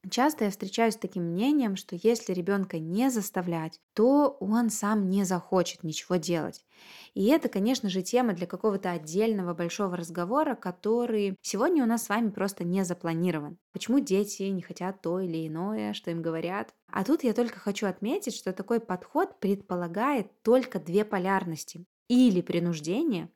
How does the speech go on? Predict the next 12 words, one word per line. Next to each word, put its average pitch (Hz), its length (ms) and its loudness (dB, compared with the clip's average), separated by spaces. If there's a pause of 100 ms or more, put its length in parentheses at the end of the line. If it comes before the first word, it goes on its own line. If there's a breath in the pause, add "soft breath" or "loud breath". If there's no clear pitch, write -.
(140)
или 233 240 6
полная 220 540 2
вседозволенность. 175 840 -2 (160)
Но 233 280 6
между 196 480 0
этими 208 460 0
полюсами 180 680 -2 (380 soft breath)
есть 233 300 2
еще 190 280 -4
огромное 196 720 2
пространство 185 640 -4
вариантов. 165 540 -2